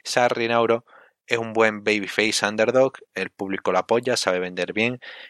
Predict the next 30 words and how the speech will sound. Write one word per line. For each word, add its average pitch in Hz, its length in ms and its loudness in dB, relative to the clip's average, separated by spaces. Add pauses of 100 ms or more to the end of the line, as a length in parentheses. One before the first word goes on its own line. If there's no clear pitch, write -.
y, 101 320 -4
eh, - 460 -14 (600)
sí, - 220 0
para 90 220 -6
no 98 100 -4
ser 98 220 0
redundante, 90 520 -6
esa 92 200 -2
conexión 90 480 0
con 87 120 -2
el 87 80 -8
público 92 380 -2
es 87 60 -2
lo 87 60 -6
mejor 87 280 -6
que 87 260 -2
tiene 90 320 -8
Sal. 110 320 0 (1080)
A 127 80 0
mitad 143 260 4
de 139 80 6
la 135 80 4
lucha, 139 380 0
los 98 160 -2 (100)
Hawks - 440 2 (500)
aplican 107 380 2
un 107 100 -4
double 104 240 2
backbre-, 101 520 0
backbreaker 104 760 -2